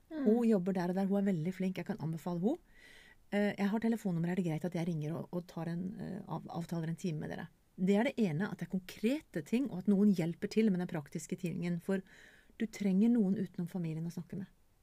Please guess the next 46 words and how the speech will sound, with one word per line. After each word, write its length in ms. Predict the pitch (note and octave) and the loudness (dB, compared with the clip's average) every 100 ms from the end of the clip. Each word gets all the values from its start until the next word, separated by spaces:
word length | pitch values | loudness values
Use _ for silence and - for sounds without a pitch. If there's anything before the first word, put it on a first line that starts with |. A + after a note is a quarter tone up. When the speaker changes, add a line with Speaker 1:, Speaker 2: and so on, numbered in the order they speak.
| - _ - - | -20 _ -8 2
Speaker 2:
Om 140 | G#3 | 6
det 120 | G#3+ - | 6 4
er 160 | E3 | 0
en 80 | E3 | -2
prest, 400 | - D4+ - - | -2 -4 -4 -8
om 80 | D#3+ | -4
det 80 | E3+ | -2
er 180 | E3 E3+ | -2 -2
en 140 | E3+ E3+ - - - | -4 -6 -12 -20 -20
psykolog, 580 | - F#3+ - F#3 A#3 G#3+ | -6 -4 0 2 2 2
om 80 | E3+ | -2
det 100 | E3+ | 0
er 60 | |
en 40 | F#3 | 2
lege 320 | G3+ D#3+ F3+ | 2 0 -2
som 140 | G3+ G3+ | 2 4
er 80 | |
veldig, 280 | G3 F#3+ G3 | 4 2 2
veldig 140 | G3 G3 | 2 2
god, 160 | B3 E4+ - - - - - | 0 -2 -8 -20 -20 -20 -10
eller 160 | - F#3 | -2 0
om 80 | F3+ | 2
det 80 | F#3 | 0
er 120 | E3 | -2
erfaringskonsulenter, 960 | D3+ A#3 B3 A#3+ - A3+ A3+ A3 G#3+ A3+ | 0 0 2 0 -2 -2 2 2 2 2
likemenn. 460 | A3 - F#3 G#3+ A#3 - _ _ - _ - - | 2 0 2 2 2 -4 _ _ -20 _ -20 -10
Bare 320 | F3 A3 G#3 | 0 2 4
det 120 | G#3+ - | 2 0
er 160 | F#3 | 2
noen 420 | A#3 B3 F#3+ B3 A#3 | 2 4 4 4 2
som 80 | G3 | 0
du 40 | F#3 | 2
kan 160 | G#3 | 4
gå 140 | G#3 C4+ - | 4 2 -2
til. 120 | F3 - _ _ - - _ _ _ - | -6 -8 _ _ -20 -20 _ _ _ 4
Det 80 | A3 | 6
er 20 | |
i 60 | |
hvert 100 | G3+ | 6
fall 120 | G#3+ F3 | 4 2
vår 160 | E3+ F3+ | 0 -2
erfaring, 320 | F#3+ F3+ G3 | 0 2 2
at 80 | F#3+ | 0
det 120 | F#3 | 0
er 40 | |
det 60 | G3 | -2